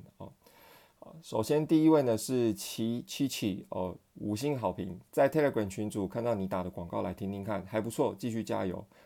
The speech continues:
哦，非常感谢。其实我，呃，自己鼓起勇气在挨大的群组里面有来为这个 Podcast 打一些广告啦，那谢谢你的留言，未来，哦，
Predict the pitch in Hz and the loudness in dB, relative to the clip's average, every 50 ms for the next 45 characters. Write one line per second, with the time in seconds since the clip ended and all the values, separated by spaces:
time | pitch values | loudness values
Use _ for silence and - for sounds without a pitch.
0 | _ - - 95 92 - 120 110 104 92 98 87 85 - 113 101 92 87 104 104 | _ -4 -4 -4 2 2 2 2 4 2 0 -2 0 0 0 0 0 0 0 2
1 | 104 110 107 104 95 92 92 95 - - - - - - - _ - 117 110 104 | 2 4 4 4 4 2 0 -2 -8 -14 -20 -20 -20 -20 -16 _ 2 4 6 6
2 | 104 104 104 - - _ _ _ - 156 135 123 123 95 139 131 123 117 131 127 | 6 6 4 0 -10 _ _ _ 2 2 4 4 2 6 6 6 6 6 6 6
3 | 113 101 98 95 - 131 120 131 123 110 104 101 101 120 117 110 98 95 92 90 | 4 4 2 0 -2 -2 2 2 2 2 2 2 4 4 4 4 4 2 0 0
4 | - 104 98 98 101 107 95 90 90 95 110 113 104 101 98 95 90 98 90 87 | -2 -2 -2 0 0 0 0 0 0 0 0 0 0 0 -2 -2 -2 -2 -2 -2
5 | 87 87 - - _ _ - 98 92 95 98 95 - - - - - - - - | -4 -6 -10 -12 _ _ -2 0 0 0 0 -2 -4 -14 -20 -20 -20 -20 -20 -20
6 | - - _ - - - 120 110 107 127 104 104 - - 107 104 113 107 98 - | -20 -20 _ -6 4 6 6 6 6 4 2 0 2 2 2 2 2 -2 -2 -2
7 | - 95 92 95 98 110 107 - 95 85 82 - - 98 92 87 90 95 101 104 | -2 0 0 2 0 0 0 0 -4 -6 -4 -6 -6 -4 -4 -4 -6 -4 -4 -4
8 | 104 - 123 110 107 107 95 92 85 92 87 87 87 87 92 92 90 87 87 92 | -2 -2 -2 0 0 0 -2 -2 -2 -2 -4 -2 -2 -2 -2 -4 -4 -4 -6 -4
9 | 98 113 113 104 92 90 87 90 - - _ _ - - 104 95 87 | 0 0 2 2 2 0 -2 -4 -6 -8 _ _ -12 -8 -8 -8 -8